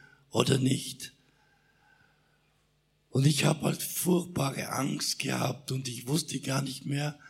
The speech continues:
eigentlich, was ich machen soll.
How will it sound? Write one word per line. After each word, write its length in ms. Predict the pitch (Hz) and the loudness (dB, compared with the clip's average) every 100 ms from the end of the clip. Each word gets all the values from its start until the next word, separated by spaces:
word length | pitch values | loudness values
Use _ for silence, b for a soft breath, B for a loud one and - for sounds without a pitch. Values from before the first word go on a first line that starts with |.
| B B | B B
eigentlich, 640 | 113 151 147 139 131 - b b b b - | 2 2 4 2 -2 -6 b b b b 2
was 240 | 135 - | 4 4
ich 100 | - | 0
machen 300 | - - - | -2 -2 -4
soll. 380 | - - - | -6 -6 -8